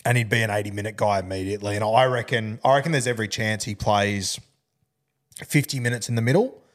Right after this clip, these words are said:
and then they move him to the left edge and take Kikau off for a break 'cause I don't think Kikau can do eighty.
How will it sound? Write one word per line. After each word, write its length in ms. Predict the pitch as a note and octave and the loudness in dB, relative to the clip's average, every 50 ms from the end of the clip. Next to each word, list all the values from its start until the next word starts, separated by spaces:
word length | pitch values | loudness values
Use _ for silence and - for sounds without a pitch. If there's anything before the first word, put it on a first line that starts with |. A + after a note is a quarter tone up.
| _ _ _ _ _ _ _ _ _ _ _ - | _ _ _ _ _ _ _ _ _ _ _ -4
and 160 | A2 G#2+ G#2+ | 0 2 2
then 120 | A2 A2 | 4 4
they 140 | G#2+ G2+ G2+ | 2 2 2
move 220 | G2+ G#2+ G#2+ G#2 | 2 2 2 2
him 140 | G#2 G#2+ G#2 F#2 | 0 -2 -4 -4
to 80 | - | -4
the 100 | F#2+ G#2 | -4 -4
left 280 | G2 G#2+ G#2+ - - - | -2 -2 -2 -2 -2 -2
edge 180 | G#2 G#2+ G#2 | -2 -2 -2
and 100 | - - | -4 -6
take 220 | - G#2+ G2+ G2 - | -8 -8 -8 -10 -10
Kikau 340 | - A#2 - B2+ A#2+ A#2+ B2 | -12 -4 0 2 2 4 4
off 320 | D3 F#3+ G#3+ - - - | 2 0 0 -4 -6 -6
for 100 | - A#2 | -4 -4
a 60 | G#2 | -4
break 340 | G#2 - G#2+ A#2 D3 F3+ - | -2 0 2 2 2 0 0
'cause 140 | - B2 A2+ | -4 -2 -2
I 80 | G#2 | -2
don't 140 | G#2 G#2+ G#2 | 0 0 -2
think 140 | G2+ G#2 G2 | -4 -6 -8
Kikau 320 | - G#2 G2+ - G#2 G2 | -10 -12 -8 -6 -6 -6
can 140 | - - G2 | -6 -8 -8
do 220 | F#2 G2 G#2 G#2+ G#2+ | -6 -4 -2 0 0
eighty. 380 | G#2+ A2+ B2 C3+ F#3 A3 G#3 | 2 0 0 0 -2 -4 -4